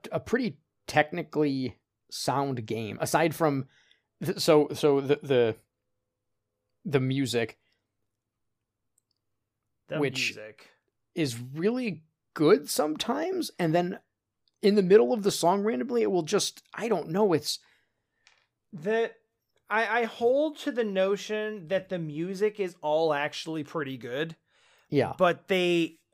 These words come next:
Speaker 2: but whoever the sound designer was decided to go for these weird N E S pitch bends,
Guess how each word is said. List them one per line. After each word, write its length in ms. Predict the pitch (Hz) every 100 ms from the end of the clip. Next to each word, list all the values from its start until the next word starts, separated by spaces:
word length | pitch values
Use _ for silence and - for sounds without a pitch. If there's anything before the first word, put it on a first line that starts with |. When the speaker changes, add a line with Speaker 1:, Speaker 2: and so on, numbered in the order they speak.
| _ -
Speaker 2:
but 360 | 135 180 160
whoever 1040 | 143 - 202 196 220 226 254 240 226 196 160 131
the 140 | 185
sound 440 | - 170 156 170
designer 500 | 180 175 190 185 185 165
was 640 | 135 135 147 185 170 - _ _ _ _
decided 480 | 185 170 180 180 208
to 80 | 214
go 260 | 180 180 185
for 180 | 196
these 300 | 175 175 147 131
weird 600 | 123 147 151 160 160 151
N 160 | 139 156
E 140 | 156
S 180 | 160 -
pitch 360 | - 139 - -
bends, 480 | 175 190 202 196